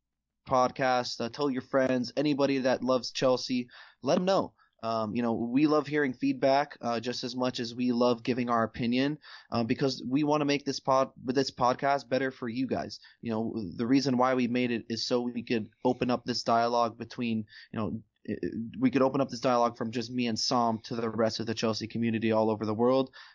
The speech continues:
um, especially the United States. So, um, yeah, make sure you guys give us a follow.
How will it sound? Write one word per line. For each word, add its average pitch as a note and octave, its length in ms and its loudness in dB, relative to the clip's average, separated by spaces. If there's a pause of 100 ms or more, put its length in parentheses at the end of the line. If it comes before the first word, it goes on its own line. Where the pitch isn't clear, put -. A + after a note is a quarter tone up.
um, A2 160 -2
especially A#2 400 -2
the A#2+ 80 -4
United A2+ 380 0
States. G#2 500 -4 (240)
So, A2+ 380 2
um, A2 500 -2
yeah, F3+ 160 0
make C3+ 180 -2
sure D3 140 -2
you C#3 80 0
guys C#3 220 2
give C#3 160 -2
us C3 100 -4
a A#2 60 -8
follow. D3+ 520 2